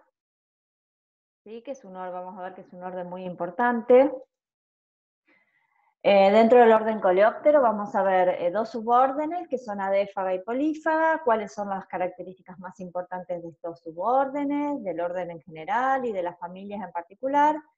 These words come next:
y algunas especies que son muy relevantes porque son plagas claves de muchos cultivos. Bien, el orden Coleóptero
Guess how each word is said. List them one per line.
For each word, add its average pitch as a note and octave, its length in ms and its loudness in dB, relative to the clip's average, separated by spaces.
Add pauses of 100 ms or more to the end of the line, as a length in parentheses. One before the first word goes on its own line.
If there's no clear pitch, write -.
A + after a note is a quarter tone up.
(320)
y A#3+ 80 0
algunas C#4 400 2
especies D#4 640 -4 (100)
que A3+ 80 -8
son A3 280 -6
muy A#3 200 -4
relevantes C4 760 -2
porque A3+ 180 -14
son G3+ 240 -14
plagas G#3 340 -4
claves G#3+ 300 -2
de A3 60 -8
muchos F#3+ 340 -12
cultivos. D#3+ 580 -12 (2500)
Bien, E3 400 -2
el D4+ 140 -2
orden G#4+ 260 -6
Coleóptero A#3+ 920 0